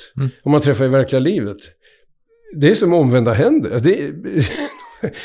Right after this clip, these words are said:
Speaker 2: för när folk sitter mitt emot varandra, eller står mitt emot varandra, då går det inte att vara elak och grinig riktigt.
Speaker 1: Nej.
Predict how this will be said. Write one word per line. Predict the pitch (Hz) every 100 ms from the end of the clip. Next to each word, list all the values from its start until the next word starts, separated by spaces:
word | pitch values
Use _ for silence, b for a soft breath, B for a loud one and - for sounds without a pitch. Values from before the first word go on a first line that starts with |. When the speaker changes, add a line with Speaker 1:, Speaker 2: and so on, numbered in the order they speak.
| B B
Speaker 2:
för | -
när | 156
folk | - 202 -
sitter | 185 170
mitt | 151 151
emot | 147 143 135
varandra, | 139 165 180 120
eller | 123 127
står | - 156 135
mitt | 120 120
emot | 113 110
varandra, | 107 104 101 98 - B B -
då | 151
går | 143 127 143
det | 254
inte | 226 123 127
att |
vara | 117 113 110
elak | 139 135 117 131 123
och | 123 117
grinig | 139 131 147 247 92
riktigt. | 92 - 107 -
Speaker 1:
Nej. | -